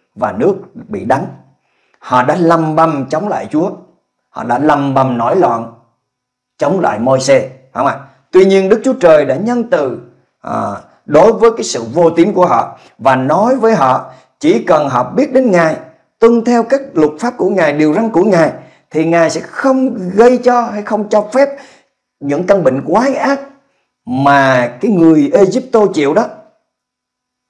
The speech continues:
xảy ra cho họ. Đức Chúa Trời tạo ra ở đây một cái sự khác biệt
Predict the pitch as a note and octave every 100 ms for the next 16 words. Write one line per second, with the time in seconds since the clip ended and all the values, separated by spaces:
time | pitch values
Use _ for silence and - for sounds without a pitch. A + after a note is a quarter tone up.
0 | _ _ _ - - F2 D3 - - -
1 | - - _ _ _ _ _ _ _ -
2 | B3 - B3+ - D3+ C3+ A2+ - _ _
3 | _ _ C#3 F3 G3+ A3+ G#3+ A3 A#3 A#3
4 | F#3 E3 D3+ - - C3 - - E4 E4
5 | E3+ -